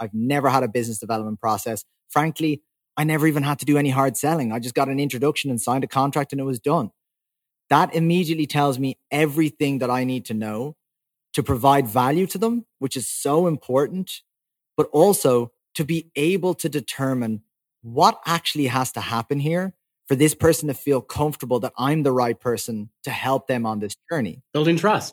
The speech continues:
Speaker 1: And as you said, trust is so key. So a good example of this, and I won't harp on too much about modeling. You know I'm big into data, but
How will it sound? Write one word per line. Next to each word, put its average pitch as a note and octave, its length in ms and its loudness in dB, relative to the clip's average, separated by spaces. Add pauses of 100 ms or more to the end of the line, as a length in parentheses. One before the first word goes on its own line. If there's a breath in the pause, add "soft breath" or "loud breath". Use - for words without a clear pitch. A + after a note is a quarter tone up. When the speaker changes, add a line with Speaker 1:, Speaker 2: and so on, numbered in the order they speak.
(120)
Speaker 1:
And D#3 100 2
as F#3+ 220 6
you G3+ 80 4 (160)
said, G3+ 100 2 (640)
trust - 560 2 (100)
is D3+ 460 0 (140)
so D3 500 4
key. A#2 380 0
So D3 400 2 (420)
a D#3+ 80 4
good G3+ 200 8
example D3+ 420 2
of B2 80 2
this, B2 180 0
and B2+ 80 -4
I C3 160 0
won't E3+ 320 4
harp D3 260 4
on C#3 140 4
too C#3+ 160 -2
much C3+ 160 0
about B2 200 0
modeling. A#2 420 -2
You B2+ 100 0
know C3+ 220 2
I'm A#2+ 160 -2
big B2 240 -2
into A#2+ 160 -4
data, A2 340 -2
but A2 220 -4